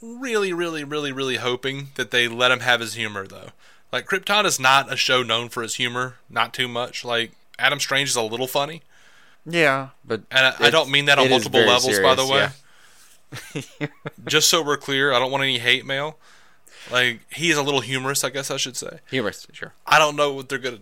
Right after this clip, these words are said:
Speaker 1: what? <laughs>
Speaker 2: I guess that's a good clarification, sure.
Speaker 1: Yeah, like, I just wanna make sure. You know, everybody's getting run off Twitter these days. I don't know.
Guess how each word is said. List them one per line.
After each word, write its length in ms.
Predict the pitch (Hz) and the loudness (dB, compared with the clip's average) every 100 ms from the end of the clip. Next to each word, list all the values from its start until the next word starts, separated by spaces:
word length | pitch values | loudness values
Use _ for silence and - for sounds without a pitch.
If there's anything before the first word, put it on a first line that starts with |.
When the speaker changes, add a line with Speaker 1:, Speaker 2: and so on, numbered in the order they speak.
| - | -12
Speaker 1:
what? 340 | 127 123 165 - | 0 2 2 0
<laughs> 1400 | - - - - 740 - - - 370 - - - - - | -2 -4 -4 0 0 2 0 -4 -6 -8 -16 -16 -20 -8
Speaker 2:
I 80 | 131 | -2
guess 200 | 131 143 | 0 0
that's 260 | 131 117 110 | 2 0 0
a 60 | |
good 180 | 95 101 | -6 -6
clarification, 640 | - 90 - - 190 - _ | -4 -6 -6 -14 -20 -20 _
sure. 160 | - - - _ _ _ _ _ - - 208 - | -18 -18 -20 _ _ _ _ _ -6 -4 -4 -2
Speaker 1:
Yeah, 320 | 277 196 117 - 190 | 2 4 2 -4 -10
like, 320 | 170 156 123 | -4 -4 -6
I 60 | |
just 180 | 165 196 | -10 -8
wanna 100 | 214 | -6
make 120 | 185 - | -2 -2
sure. 240 | 196 151 131 - - - - - _ - | -2 -4 -8 -18 -20 -20 -20 -20 _ -20
You 80 | 143 | -18
know, 160 | - 127 | -10 -2
everybody's 320 | 156 185 165 | 2 2 2
getting 200 | 190 147 | 0 2
run 140 | 180 | 4
off 120 | 170 | 4
Twitter 240 | - 185 147 | 2 0 0
these 200 | 107 98 | 0 -4
days. 240 | 101 101 | -8 -8
I 80 | 107 | -8
don't 80 | 147 | -6
know. 120 | 107 | -8